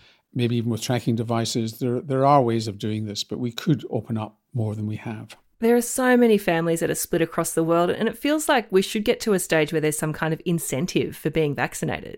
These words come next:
Speaker 1: And this could be one of them.
Speaker 2: And then a question from Ken about the eff-, effectiveness of AstraZeneca against the South African strain. We heard, I think it was late last year, that there was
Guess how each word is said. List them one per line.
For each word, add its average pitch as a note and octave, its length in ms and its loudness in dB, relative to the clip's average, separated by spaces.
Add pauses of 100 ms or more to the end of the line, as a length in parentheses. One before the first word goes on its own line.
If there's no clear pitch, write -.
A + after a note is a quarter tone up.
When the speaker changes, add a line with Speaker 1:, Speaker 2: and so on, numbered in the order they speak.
(160)
Speaker 1:
And A2+ 140 -2
this A#2 140 -2
could C#3 180 2
be D3 80 4
one D#3+ 160 6
of F#3+ 80 2
them. G2 160 -4 (100)
Speaker 2:
And C#4+ 160 4
then D4+ 200 4
a - 20 2
question G4 400 0
from D#4 200 -4
Ken B3+ 440 2
about F#3+ 540 2
the G3+ 240 0
eff-, - 260 2 (240)
effectiveness C4+ 540 0
of G3+ 80 2
AstraZeneca F3+ 580 0
against E3 280 -2
the F3 60 -2
South E3+ 280 -2
African G3+ 420 2
strain. D#3+ 400 0
We G#3+ 120 4
heard, C#4+ 420 4
I A#3+ 100 4
think F4+ 220 -2
it - 40 0
was A3 160 4
late E3+ 220 2
last D#3+ 320 0
year, F3+ 140 6
that E3 160 2
there E3 120 6
was E3 160 4